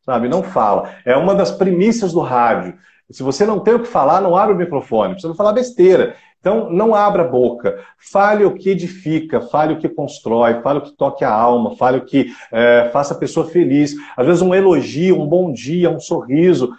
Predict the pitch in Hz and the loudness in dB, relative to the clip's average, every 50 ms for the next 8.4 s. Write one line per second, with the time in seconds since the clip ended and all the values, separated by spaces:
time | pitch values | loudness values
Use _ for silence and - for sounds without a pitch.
0 | - _ _ _ - 151 147 151 147 - 185 180 180 185 185 - 202 180 - 180 | -18 _ _ _ -2 0 0 0 2 2 2 0 0 -2 -2 -2 0 0 0 -2
1 | - - 240 254 - - 208 180 147 127 139 160 170 160 - - 139 151 175 175 | 0 0 2 2 2 2 0 0 2 2 2 2 0 -2 -2 0 0 2 2 0
2 | 180 - - 147 147 170 165 - 170 151 - - 208 233 226 - 175 139 127 143 | -2 -6 -6 -4 -4 -4 -4 -4 -6 -8 -6 -8 -8 -8 -4 -2 0 0 2 2
3 | 170 175 - - 107 - - _ _ _ _ _ _ _ 160 175 180 185 180 175 | 0 0 -2 -4 -8 -14 -16 _ _ _ _ _ _ _ 2 4 4 4 4 2
4 | 185 208 196 226 208 190 165 135 - 131 180 220 214 185 139 - 165 165 - - | 0 2 2 2 2 2 0 -4 -4 0 2 2 4 4 2 0 -2 -6 -2 -2
5 | 175 143 123 165 185 165 160 143 - 147 135 123 - - 160 185 196 180 135 - | -2 0 2 2 0 0 -2 -6 -6 -8 -8 -8 -4 0 2 2 4 2 2 0
6 | - - - _ 160 - 208 208 180 196 208 220 208 170 147 160 170 156 139 - | -4 -8 -14 _ -6 -4 -2 0 0 2 0 0 -2 -2 -2 0 0 2 0 0
7 | - - _ _ 120 131 151 - 101 - - - _ - 120 156 185 208 202 160 | -6 -12 _ _ 0 0 0 0 0 -4 -10 -18 _ -4 -2 0 2 2 0 0
8 | - 135 147 139 120 - - - | -2 0 2 2 2 0 -4 -8